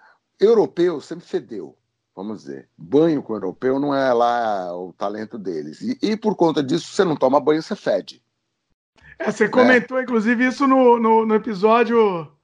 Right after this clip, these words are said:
Speaker 2: num, num episódio anterior aí, né?
Speaker 1: Não, Zé, tinha um cara de uma empresa aqui que o cara fedia, pô, o cara não
Speaker 2: Pois
Speaker 1: tomava
Speaker 2: é.
Speaker 1: banho, né? Era um nojo, cara. Né? E os japoneses sofriam com isso.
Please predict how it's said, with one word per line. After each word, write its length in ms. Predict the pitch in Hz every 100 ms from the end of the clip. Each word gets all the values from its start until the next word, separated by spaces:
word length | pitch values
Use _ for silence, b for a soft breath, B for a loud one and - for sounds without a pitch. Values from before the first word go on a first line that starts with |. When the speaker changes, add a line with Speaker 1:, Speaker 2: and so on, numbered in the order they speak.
| _ _ _ _
Speaker 2:
num, 240 | 185 190 196
num 160 | 202
episódio 480 | 208 214 190 214 220
anterior 540 | 214 220 208 190 190 175
aí, 200 | 170 160
né? 120 | 160
Speaker 1:
Não, 260 | 240 254 135
Zé, 200 | 127 123
tinha 160 | -
um 60 | 202
cara 340 | - 180 123
de 120 | - 92
uma 140 | 107
empresa 380 | 110 120 123 139
aqui 200 | - 170
que 60 | 220
o 60 |
cara 180 | - 285
fedia, 520 | 294 127 123 139 -
pô, 140 | - 87
o 80 | -
cara 160 | 110
não 100 | 117
Speaker 2:
Pois 100 | 170
Speaker 1:
tomava 300 | 123 123 143
Speaker 2:
é. 20 | 104
Speaker 1:
banho, 380 | 160 160 113
né? 80 | 107
Era 80 | 151
um 100 | 262
nojo, 440 | 185 156 175 - 82
cara. 260 | - 87 B B B B B
Né? 240 | 131 156 -
E 200 | 185 233
os 100 | 254
japoneses 580 | 220 - 214 147 170 190
sofriam 520 | - 226 214 240 156
com 200 | 95 110
isso. 340 | 90 80 -